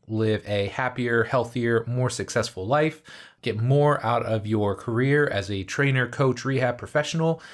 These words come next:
and just in general, be more awesome. So we're not gonna do any promos, any mid-rolls.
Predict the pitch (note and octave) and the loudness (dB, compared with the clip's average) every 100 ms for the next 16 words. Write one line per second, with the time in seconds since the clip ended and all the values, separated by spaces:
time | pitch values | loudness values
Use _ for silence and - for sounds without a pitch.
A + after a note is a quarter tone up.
0 | - - C3 A#2+ D3+ D3+ A2+ B2+ A2+ D#3+ | -16 -2 0 2 0 0 -2 0 2 2
1 | G#2+ F#2+ - A#2+ B2 B2+ A#2+ A2 A2 B2+ | 2 -2 -4 -4 -2 -2 -4 -6 -4 -4
2 | B2 - A#2+ C#3+ - - - - G#2+ - | -6 -2 -2 -2 -6 -16 -12 -2 0 -2
3 | - _ _ A#2 A#2+ D#3 D#3+ B2+ A#2 A#2 | -10 _ _ -2 0 2 2 0 2 2
4 | A2 A2 F3 F3+ F3+ D#3 C3+ A#2+ A2+ A2+ | 2 0 0 0 0 0 2 2 2 0
5 | - E3+ D3+ B2+ A2+ A2+ A2 G#2 - | 0 2 2 2 2 2 2 2 -4